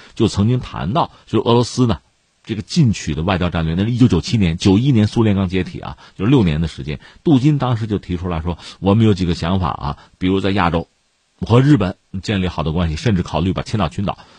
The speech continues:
不是南千岛，是整个千岛群岛，我给到日本，以此我们建立好的关系。所以从这个角度，你看在上个世纪九十年代的时候啊，俄日之间的关系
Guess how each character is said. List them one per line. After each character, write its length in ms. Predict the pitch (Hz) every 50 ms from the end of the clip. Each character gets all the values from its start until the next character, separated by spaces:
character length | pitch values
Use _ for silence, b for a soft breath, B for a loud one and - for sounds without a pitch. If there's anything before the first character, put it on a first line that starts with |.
| B B
不 160 | - 175 214
是 60 | 190
南 140 | 143 120 113
千 180 | 104 113 110 104
岛， 200 | 85 57 50 -
是 160 | - 90 b b b
整 240 | - 117 110 110 139
个 160 | 185 214 175
千 160 | 127 - 139 127
岛 120 | 113 92
群 140 | - - 107
岛， 140 | 92 - -
我 140 | - 131 156
给 160 | 120 117 113
到 120 | 117 127 139
日 120 | 147 139
本， 180 | 101 90 85 - _ _ _ _ _ _ _ _ -
以 140 | 117 139
此 180 | 131 - - 131
我 120 | 113 101
们 100 | 92 101
建 180 | 101 123 120 107
立 80 | 101 92
好 160 | - 76 76
的 80 | 82
关 160 | 82 98 98 87
系。 120 | - - _ _ b b b b -
所 120 | - 220
以 40 | 233
从 160 | 175 226 254
这 100 | 226 269
个 80 | 247 190
角 160 | 123 107 92
度， 120 | 107 135
你 80 | 113 92
看 140 | 98 127 135
在 100 | 135 123
上 300 | - - - - 226 147
个 80 | 120
世 180 | 104 - - 131
纪 140 | 110 110 101
九 280 | - - - 65 -
十 120 | - - 190
年 240 | 247 175 113 95 98
代 160 | 101 87 76
的 100 | 69 65
时 120 | - -
候 160 | 67 65 67
啊， 200 | 62 62 62 62 B B B B B -
俄 200 | 98 110 143 170
日 140 | 160 113
之 140 | 87 - 131
间 160 | 131 139 135
的 100 | 117 95
关 300 | 82 - 117 127 143 135
系 140 | 104 85 67